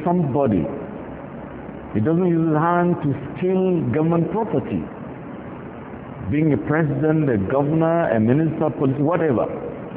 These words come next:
Siphoning public properties for self-enrichment doesn't make you a good Muslim. You're just lying.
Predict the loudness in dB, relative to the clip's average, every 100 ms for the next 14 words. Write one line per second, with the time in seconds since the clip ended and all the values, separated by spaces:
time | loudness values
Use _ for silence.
0 | -14 -14 -14 -14 -14 -14 -6 0 0 0
1 | -2 0 2 2 4 2 2 -2 -6 -8
2 | -4 0 2 2 0 0 0 0 2 0
3 | 0 -6 -12 -12 -14 -14 -14 -14 -14 -14
4 | -10 -2 -2 0 0 0 0 2 2 2
5 | 0 0 0 -2 -4 -10 -12 -12 -14 -14
6 | -14 -6 0 2 4 2 2 0 0 2
7 | 0 0 0 0 0 0 2 0 0 0
8 | 2 2 2 0 0